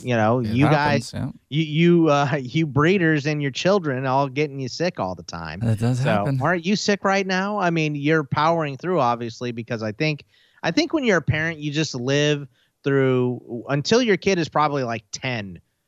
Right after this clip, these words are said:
Speaker 1: it seems. You just live through being sick three months out of the year, right?
Speaker 2: Yeah,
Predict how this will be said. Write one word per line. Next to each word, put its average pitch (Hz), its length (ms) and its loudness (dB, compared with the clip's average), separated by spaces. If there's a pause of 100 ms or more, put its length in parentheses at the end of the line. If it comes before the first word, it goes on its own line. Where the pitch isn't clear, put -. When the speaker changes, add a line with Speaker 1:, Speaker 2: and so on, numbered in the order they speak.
(220)
Speaker 1:
it 117 160 -6
seems. 107 500 -6
You 143 120 -2
just 190 200 2
live 156 340 4
through 143 200 2
being 127 380 -2
sick 113 340 -4 (200)
three 127 240 0
months 117 320 -4
out 98 120 -2
of 82 80 -6
the 76 100 -10
year, 58 220 -14
right? 87 280 -2
Speaker 2:
Yeah, 202 180 4